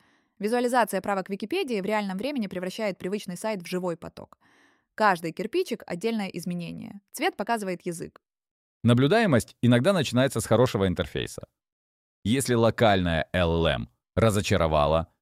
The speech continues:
Speaker 2: не меняйте модель вслепую. Зафиксируйте веса,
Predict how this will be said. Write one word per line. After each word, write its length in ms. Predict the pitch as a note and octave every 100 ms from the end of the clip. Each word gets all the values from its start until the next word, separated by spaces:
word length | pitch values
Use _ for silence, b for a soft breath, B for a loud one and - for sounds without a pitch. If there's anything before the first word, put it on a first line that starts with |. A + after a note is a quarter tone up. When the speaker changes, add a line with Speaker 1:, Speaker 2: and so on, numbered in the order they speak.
| _ _
Speaker 2:
не 320 | - A2 B2 C#3+
меняйте 460 | D3 B2+ A#2+ A#2+
модель 360 | A#2 F#2 F2+ F2+
вслепую. 580 | - E2+ C#2+ A#1+ A#1 - _ _
Зафиксируйте 800 | F#2 A2 B2+ - A#2+ F#2+ E2 D#2+
веса, 500 | C#2+ - F#2 E2+